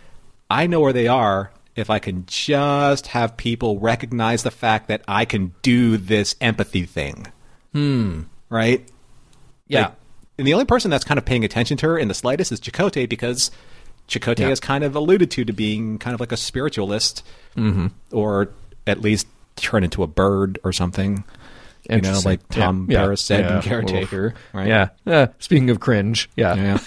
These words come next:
Speaker 1: Yeah.
Speaker 2: <laughs> Yeah.
Speaker 1: Yeah. I also like the, the detail of when they tore off the comm badges, um, and kinda, like, threw them on the table in kinda, like, that same, they're paired off, uh, and melted together,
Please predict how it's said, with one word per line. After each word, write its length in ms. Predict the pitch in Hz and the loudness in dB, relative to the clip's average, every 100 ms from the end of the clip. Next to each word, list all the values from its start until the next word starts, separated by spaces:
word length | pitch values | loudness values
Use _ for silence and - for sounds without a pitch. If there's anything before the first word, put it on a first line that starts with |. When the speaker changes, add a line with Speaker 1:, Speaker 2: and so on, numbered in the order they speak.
| - - - | -8 -8 -2
Speaker 1:
Yeah. 880 | - - - 139 110 - 113 - 120 | 0 2 2 2 2 -2 -4 -4 -4
Speaker 2:
<laughs> 80 | - | 2
Yeah. 200 | 101 - - - - - - | 2 2 -8 -20 -20 -12 -2
Speaker 1:
Yeah. 180 | 120 117 - - | 0 -2 -6 0
I 100 | 151 | 4
also 260 | 311 330 | 4 2
like 360 | 170 143 123 - | 2 2 0 0
the, 220 | 123 120 | 2 4
the 140 | 117 120 | 4 2
detail 440 | 131 147 143 131 - | 2 0 2 2 2
of 580 | 117 113 113 117 - - | 2 2 0 -8 -12 -2
when 160 | 127 127 | 2 4
they 100 | 120 | 4
tore 320 | - 135 135 | 2 2 4
off 180 | 127 - | 4 2
the 80 | 113 | -2
comm 320 | - 151 143 | 2 2 4
badges, 920 | 113 107 95 104 101 98 104 - - - | 2 2 0 0 0 -2 -4 -4 -6 -4
um, 600 | 113 113 110 107 110 117 | -2 0 2 2 2 2
and 280 | 123 113 104 | 2 0 0
kinda, 160 | 131 | -2
like, 140 | 120 - | 0 -2
threw 200 | - 139 | 2 2
them 140 | 131 | 4
on 100 | 117 | 2
the 60 | 110 | 0
table 500 | - 147 139 113 110 | -2 -2 -2 -2 -2
in 140 | 117 | -4
kinda, 180 | 117 127 | -6 -4
like, 120 | 120 113 | -4 0
that 180 | 104 - | -2 -2
same, 760 | - 123 123 120 117 113 101 - - | -4 0 0 0 0 -2 -6 -8 2
they're 200 | 113 117 | 2 4
paired 360 | - 123 117 | 2 2 2
off, 480 | 107 110 - - - - - - - - - | 4 4 2 -6 -20 -20 -20 -20 -20 -18 -6
uh, 40 | |
and 440 | 110 107 113 98 101 | -4 -2 -2 -2 0
melted 400 | 110 - 95 - | 0 2 -2 -2
together, 460 | - 90 80 76 | -4 -2 -2 -6